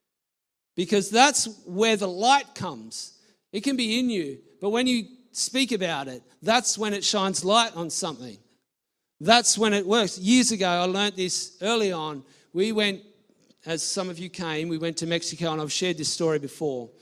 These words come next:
But we, we went and I did a training year, and then we were gonna take, we took a team from this church the next year. And while we were there, these young guys scoped us out in the afternoon, and the next morning at seven o'clock, there they were,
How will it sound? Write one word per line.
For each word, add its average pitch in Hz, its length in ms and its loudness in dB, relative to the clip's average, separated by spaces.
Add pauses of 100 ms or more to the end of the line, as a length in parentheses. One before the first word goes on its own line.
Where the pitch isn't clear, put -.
(480)
But 175 140 2
we, 214 360 2
we 208 160 -2
went 226 380 -2
and 175 360 -4 (240)
I 170 60 -4
did 185 140 -2
a 190 60 -2
training 202 500 -2
year, 175 340 -2
and 170 100 -4
then 170 120 -6
we 175 80 -6
were 175 40 -4
gonna 170 160 -2
take, 165 300 -4 (160)
we 143 100 -8
took 147 180 -8
a 147 40 -8
team 160 300 -8
from 151 100 -10
this 151 160 -8
church 156 400 -2
the 143 100 -4
next 156 340 0
year. 113 220 -2 (4000)
And 165 240 0
while 220 220 4
we 220 80 6
were 185 80 2
there, 139 280 -6 (720)
these 135 220 -2
young 170 220 -2
guys 139 260 -6
scoped 175 380 -4
us 165 120 -4
out 156 120 -2
in 139 60 -8
the 147 100 -4
afternoon, 135 480 -6
and 131 120 -6
the 151 60 -2
next 170 220 -2
morning 156 260 0
at 135 100 -8
seven 160 240 -2
o'clock, 127 380 -10
there 147 180 0
they 151 160 0
were, 131 360 -4